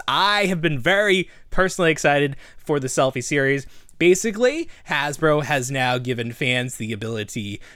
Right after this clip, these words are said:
to scan their own face with their phone. That data is uploaded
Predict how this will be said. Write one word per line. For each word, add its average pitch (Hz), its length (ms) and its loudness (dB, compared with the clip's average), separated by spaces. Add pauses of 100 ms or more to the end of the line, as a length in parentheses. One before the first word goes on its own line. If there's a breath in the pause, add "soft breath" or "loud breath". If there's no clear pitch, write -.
to 117 240 -4
scan 202 640 -2
their 214 180 2
own 196 340 0
face 196 500 2
with 139 260 -2
their 226 160 2
phone. 165 600 0 (500 soft breath)
That 135 320 0
data 156 360 2
is 131 520 -4 (180)
uploaded 170 640 4